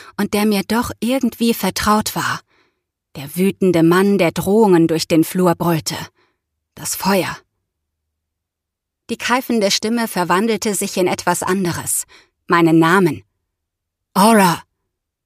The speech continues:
Aber das war nicht der wütende Mann. Das war jemand anderes. Eine Stimme, die ich kannte.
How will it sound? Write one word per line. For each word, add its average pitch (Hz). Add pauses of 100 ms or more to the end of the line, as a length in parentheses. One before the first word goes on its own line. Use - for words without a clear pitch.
(160)
Aber 175
das 180
war 180
nicht 180
der 202
wütende 220
Mann. 214 (500)
Das 254
war 214
jemand 196
anderes. 190 (400)
Eine 160
Stimme, 180
die 170
ich -
kannte. 180